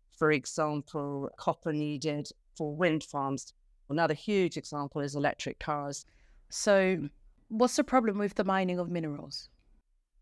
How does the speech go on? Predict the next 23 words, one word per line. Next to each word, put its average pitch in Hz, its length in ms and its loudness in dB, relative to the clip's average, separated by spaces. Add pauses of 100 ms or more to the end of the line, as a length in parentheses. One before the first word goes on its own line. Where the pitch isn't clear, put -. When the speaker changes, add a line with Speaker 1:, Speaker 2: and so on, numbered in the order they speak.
Speaker 1:
So 294 680 0 (520)
a 175 80 0
lot 190 560 2 (120)
of 180 160 -4
the 180 80 -6
reserves 156 560 2
of 143 80 -6
minerals 147 420 -2
such - 340 -4
as 139 200 -8
copper, 135 560 -2
cobalt, 135 520 -4 (320)
tungsten 147 360 -4
and 139 120 -8
so 151 320 2
on 131 280 -6 (260)
are 160 720 2
located 170 800 0
in 156 240 -4
countries 147 880 -6 (300)
where 143 720 0 (300)
regulation 156 960 2
is 151 240 -4